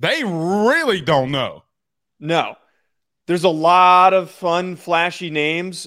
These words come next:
Speaker 2: Are we gonna get some exposure to Travis Hunter at receiver? There was even those claims w-, very early on in the offseason that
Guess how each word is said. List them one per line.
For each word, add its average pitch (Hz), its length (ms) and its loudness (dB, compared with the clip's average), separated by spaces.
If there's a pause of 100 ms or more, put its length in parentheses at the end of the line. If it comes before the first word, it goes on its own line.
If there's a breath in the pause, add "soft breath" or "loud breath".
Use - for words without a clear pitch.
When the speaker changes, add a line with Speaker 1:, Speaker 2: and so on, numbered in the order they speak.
Speaker 2:
Are 143 160 -2
we 143 180 -8
gonna 175 220 -10
get 170 420 -6 (480)
some 147 360 -10
exposure 156 500 -6
to 147 100 -10
Travis 139 380 -4
Hunter 156 320 -6
at 147 120 -4
receiver? 151 680 -6 (260 soft breath)
There 143 160 -4
was 143 180 -8
even 160 220 -8
those 151 180 -6
claims 151 360 -8
w-, 131 200 -12
very 160 380 0
early 151 260 0
on 139 160 -2
in 131 60 -8
the 131 80 -6
offseason 135 480 -8
that 131 220 -6